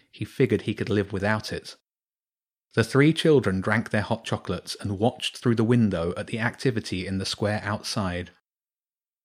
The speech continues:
The Christmas stalls were being taken down, and right in front of them, sat on top of a ladder that had been propped against the window itself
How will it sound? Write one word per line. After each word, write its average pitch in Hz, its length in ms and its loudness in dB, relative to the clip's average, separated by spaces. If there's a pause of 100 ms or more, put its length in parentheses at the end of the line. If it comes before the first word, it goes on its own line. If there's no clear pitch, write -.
The 113 100 2
Christmas 143 400 6
stalls 107 520 4
were 107 80 2
being 104 220 2
taken 113 400 2
down, 101 360 4 (440)
and 110 160 0
right 131 220 4
in 165 80 2
front 147 280 0
of 92 100 -4
them, 87 280 -4 (300)
sat - 420 2
on 156 100 4
top 147 200 2
of 120 100 2
a 117 40 4
ladder 113 520 2
that - 120 -6
had 104 120 -2
been 101 160 -2
propped - 320 -2
against 113 360 0
the 104 80 0
window 107 320 4
itself 101 600 -4